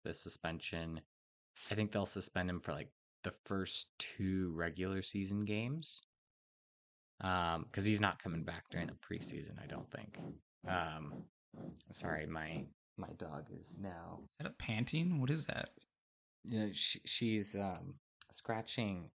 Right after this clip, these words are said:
Speaker 1: at the carpet to make a nest for
Speaker 2: Oh,
Speaker 1: herself.
Speaker 2: I see. Naturally. Yes.
Speaker 1: Um,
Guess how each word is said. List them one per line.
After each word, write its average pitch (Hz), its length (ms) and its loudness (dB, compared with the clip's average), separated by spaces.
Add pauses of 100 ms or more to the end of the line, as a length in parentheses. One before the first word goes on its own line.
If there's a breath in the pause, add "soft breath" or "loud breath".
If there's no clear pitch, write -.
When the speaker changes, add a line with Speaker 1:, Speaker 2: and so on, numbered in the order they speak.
Speaker 1:
at 98 200 0
the - 60 -8
carpet - 480 2
to - 100 -2
make 87 260 2
a 82 40 0
nest 78 400 -4
for 131 80 6
Speaker 2:
Oh, 135 260 10
Speaker 1:
herself. 107 320 2
Speaker 2:
I 123 60 6
see. 113 260 4
Naturally. 110 680 4 (460 loud breath)
Yes. - 420 -2 (120)
Speaker 1:
Um, 95 580 10